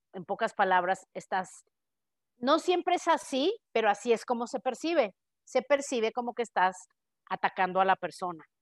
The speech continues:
Entonces, el otro lo siente, el otro siente eso, y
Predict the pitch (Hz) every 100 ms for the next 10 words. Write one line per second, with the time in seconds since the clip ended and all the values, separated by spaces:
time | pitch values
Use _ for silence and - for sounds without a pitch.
0 | _ 175 175 185 190 185 196 208 202 185
1 | 226 294 311 190 170 170 208 214 220 208
2 | 240 226 226 - 220 294 _ _ _ _
3 | _ _ 214 214 202 202 196 196